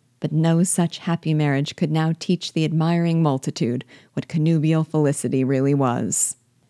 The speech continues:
A union of a different tendency,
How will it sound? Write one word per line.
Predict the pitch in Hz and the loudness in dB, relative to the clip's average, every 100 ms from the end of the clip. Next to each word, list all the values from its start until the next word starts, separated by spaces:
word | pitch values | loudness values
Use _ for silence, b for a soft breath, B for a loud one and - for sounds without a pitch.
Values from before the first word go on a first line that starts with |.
| _ _ _ _ _ | _ _ _ _ _
A | 156 | -2
union | 147 170 180 175 175 | 2 4 4 4 2
of | 180 | 2
a | 180 | 0
different | 190 190 - 127 - | 0 -2 0 -2 0
tendency, | 165 135 135 135 143 131 | 0 2 0 0 0 0